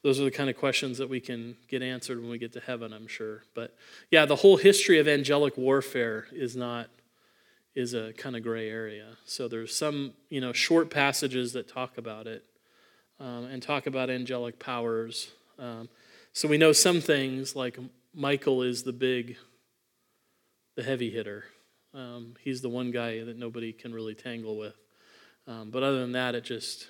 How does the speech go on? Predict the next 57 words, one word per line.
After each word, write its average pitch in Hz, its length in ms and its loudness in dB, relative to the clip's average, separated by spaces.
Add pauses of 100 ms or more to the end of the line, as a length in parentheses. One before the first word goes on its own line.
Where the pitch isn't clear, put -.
(160)
you 127 100 -6
get 120 160 -2
into, 117 240 -8
like, 113 260 -8 (280)
the 123 100 -8
Daniel, 117 480 -8
"I'm 110 120 -12
sick, - 300 -8
I 117 60 -6
gotta 110 180 -10
go 110 140 -14
lie 110 180 -12
down" 110 360 -16 (1000)
kind 113 140 -12
of 110 180 -18 (360)
problems. 113 640 -12 (220)
Um, 117 400 -14 (680)
you 135 60 -4
know, 117 140 -2
there, 139 160 6
there 160 160 10
are 180 80 12
weird 180 280 12
things 196 220 8
like 143 140 4
that 135 160 2
in 127 100 0
Daniel 139 380 2
where, 123 140 2
you 127 80 0
know, 123 80 -2
there 127 100 0
were 127 80 0
angels 135 360 0
that 135 140 -8
seemed 143 220 -2
to 135 60 2
be 127 100 2
opposed 143 440 4
to 147 60 -4
each 139 140 0
other 139 180 4
in 135 80 -2
certain 143 260 -6
places 135 340 -4
till 131 120 -2
Michael 127 300 -2
showed 127 240 -4
up 127 180 -4
after 127 220 -6
a 127 40 -8
few 127 180 -10
weeks 131 220 -8
to - 60 -12
sort 127 240 -8
it 113 100 -10
out. 131 300 -10